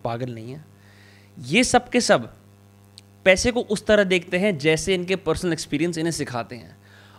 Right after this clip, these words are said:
और इनके पर्सनल एक्सपीरियंस को फिर ये अपने वर्ल्ड व्यू में फिट करते हैं और बोलते हैं कि मैंने पैसे के साथ एक्स करा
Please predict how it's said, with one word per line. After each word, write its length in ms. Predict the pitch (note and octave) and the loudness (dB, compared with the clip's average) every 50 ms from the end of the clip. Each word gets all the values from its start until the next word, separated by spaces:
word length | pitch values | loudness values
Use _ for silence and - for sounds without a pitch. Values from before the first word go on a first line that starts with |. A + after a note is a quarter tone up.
| - - - | -8 0 4
और 180 | A3 A#3+ A#3 - A3+ | 6 6 6 4 0
इनके 260 | A#3 A#3+ G#3+ C#4 C4+ | -4 -2 2 0 0
पर्सनल 360 | C4+ - G#3+ G#3 - A#3 A3 | 2 2 0 0 0 -2 -2
एक्सपीरियंस 440 | G#3 - - G3 F#3+ G3 G3 F#3 - | -2 -2 -2 0 0 0 0 0 0
को 100 | - G#3+ | -2 -2
फिर 180 | - - G3+ | 0 0 0
ये 120 | G#3+ G#3 G3+ | 2 2 2
अपने 180 | G3+ G3 G#3 | 2 2 0
वर्ल्ड 280 | E3+ C#3+ D#3+ E3 E3+ E3 | 2 4 4 4 4 2
व्यू 100 | F3 F3+ | 0 0
में 100 | F#3+ F#3 | 0 -2
फिट 220 | - - F3 - | -2 -4 -6 -4
करते 260 | - E3+ D#3+ D#3 F#3 F3+ | 0 -2 0 0 0 0
हैं 60 | E3+ | 0
और 60 | D#3+ | 0
बोलते 280 | D#3 D#3+ D#3 D3+ E3 F3+ | 0 -2 -2 -2 -4 -4
हैं 100 | F#3+ F#3+ | -4 -4
कि 80 | G3 | -4
मैंने 360 | D#3+ C#3+ D3 D3+ E3+ F#3 F#3+ | -4 0 0 2 2 2 2
पैसे 300 | F3+ - F3 E3 D#3+ F#3 | 2 2 0 0 0 0
के 80 | F3+ E3+ | 0 0
साथ 280 | F3+ F#3 F#3 - - - | 0 0 0 -2 -2 -4
एक्स 220 | F#3 F3+ - - | -4 -4 -4 -4
करा 340 | - - F3 F3+ G3 G#3+ - | 0 2 4 4 2 0 -2